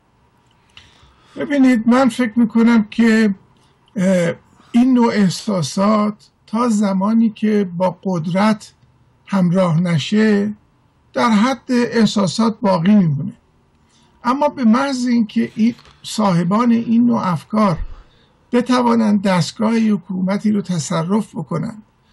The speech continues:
نیروی نظامیشو داشته باشن، اسلحه داشته باشن، پول اون مملکت در اختیارشون باشه، اون وقت این سیلیه که به این آسونی‌ها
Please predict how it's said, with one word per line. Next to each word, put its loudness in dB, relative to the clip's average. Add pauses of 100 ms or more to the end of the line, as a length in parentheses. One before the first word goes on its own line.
(240)
نیروی 2 (120)
نظامیشو 0
داشته -10
باشن، -14
اسلحه -4
داشته -8
باشن، -10 (640)
پول 2
اون 0
مملکت -2
در -6
اختیارشون -4
باشه، -2 (540)
اون 4
وقت 0
این -4
سیلیه -2
که 0
به -2
این 0
آسونی‌ها 0